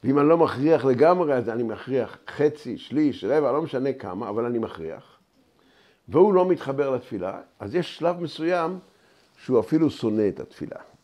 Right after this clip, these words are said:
שהוא רואה בזה מין בית סוהר כזה. פתאום שמו אותי באיזה מקום,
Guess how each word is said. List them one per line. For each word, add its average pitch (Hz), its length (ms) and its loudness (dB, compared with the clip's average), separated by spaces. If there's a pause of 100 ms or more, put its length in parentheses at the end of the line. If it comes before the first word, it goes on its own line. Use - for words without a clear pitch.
(140)
שהוא 135 260 -6
רואה 143 140 2
בזה 147 200 -2
מין 147 180 2
בית 120 160 -4
סוהר 147 240 2
כזה. 78 280 -10
פתאום 107 280 -8
שמו 139 260 -2
אותי 135 160 -2
באיזה 113 220 -2
מקום, 147 400 -4